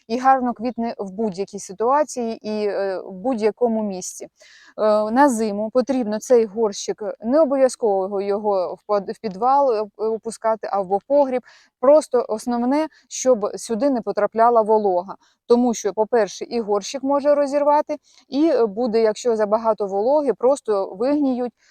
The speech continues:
пропадуть корінці цієї лаванди. Тому в минулому році вона стояла в мене вдома на терасі накритій нашій. В цьому році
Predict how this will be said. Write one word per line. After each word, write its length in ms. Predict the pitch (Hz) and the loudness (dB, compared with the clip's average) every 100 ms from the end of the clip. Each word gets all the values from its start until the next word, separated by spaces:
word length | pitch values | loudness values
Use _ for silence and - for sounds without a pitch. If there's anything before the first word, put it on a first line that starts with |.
| _ | _
пропадуть 520 | 220 214 196 233 269 | 0 2 0 0 -2
корінці 500 | - 226 208 - 247 | -2 0 -2 -4 -8
цієї 340 | - 214 220 214 | -6 -2 0 2
лаванди. 460 | 214 170 165 165 - | 0 0 -6 -8 0
Тому 340 | 277 254 202 | 2 2 0
в 40 | |
минулому 460 | 220 247 254 208 196 | 0 -2 -2 -2 -4
році 260 | 190 190 196 | -4 -4 -4
вона 320 | 220 220 202 | -4 -4 -8
стояла 520 | - 220 226 196 180 | -6 -2 0 0 -2
в 60 | 196 | -4
мене 260 | 214 202 | -4 -4
вдома 360 | 196 220 190 175 | 0 0 0 -2
на 160 | 214 | -6
терасі 480 | 208 202 180 202 - | -2 -2 -2 -4 -6
накритій 520 | 240 247 302 302 294 | -6 -2 -2 -2 -4
нашій. 560 | 294 - 277 285 - 277 _ _ - _ | -6 -4 -4 -4 -8 -14 _ _ -20 _
В 40 | - | 0
цьому 360 | 302 311 320 | 2 4 4
році 320 | 311 302 - | 4 0 -2